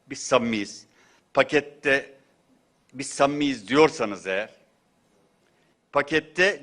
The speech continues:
Cumhurbaşkanlığı İletişim, İletişim Başkanlığı'nı lağveden bir madde koyun."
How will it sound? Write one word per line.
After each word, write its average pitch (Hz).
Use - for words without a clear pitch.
Cumhurbaşkanlığı 139
İletişim, 170
İletişim 151
Başkanlığı'nı 139
lağveden 160
bir 156
madde 143
koyun." 95